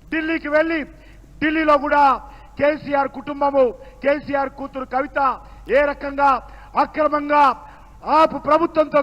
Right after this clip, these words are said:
కలిసి లిక్కర్ వ్యాపారంలో ప్రజాధనాన్ని దోపిడీ చేసిందో, ఏ రకంగా లిక్కర్ కుంభకోణానికి పాల్పడిందో మనం చూశాము.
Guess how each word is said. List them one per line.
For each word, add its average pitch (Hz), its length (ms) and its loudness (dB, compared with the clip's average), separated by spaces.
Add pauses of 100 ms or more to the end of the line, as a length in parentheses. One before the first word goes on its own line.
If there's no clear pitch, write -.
కలిసి 285 320 -4 (500)
లిక్కర్ 269 380 -2
వ్యాపారంలో 254 560 2 (460)
ప్రజాధనాన్ని 277 680 -2 (100)
దోపిడీ 285 380 0
చేసిందో, 269 400 -2 (500)
ఏ 294 60 4 (100)
రకంగా 285 380 -2 (500)
లిక్కర్ 311 400 -2
కుంభకోణానికి 302 840 0
పాల్పడిందో 233 540 -6
మనం 196 180 -14
చూశాము. 156 320 -20